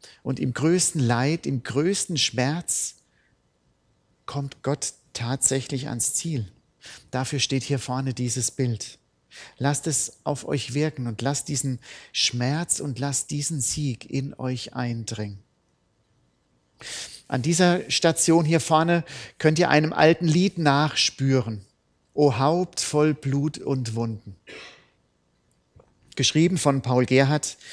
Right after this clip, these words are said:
Er lebte im Dreißigjährigen Krieg und hat viel Leid erlebt. Und in diesem Lied beschreibt er, wie diese Leiden Christi eine direkte Verbindung zu mir haben.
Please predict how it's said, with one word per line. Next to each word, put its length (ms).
Er 140
lebte 340
im 160
Dreißigjährigen 960
Krieg 320
und 160
hat 180
viel 500
Leid 320
erlebt. 580
Und 120
in 80
diesem 340
Lied 300
beschreibt 600
er, 200
wie 120
diese 500
Leiden 680
Christi 800
eine 240
direkte 480
Verbindung 580
zu 200
mir 380
haben. 340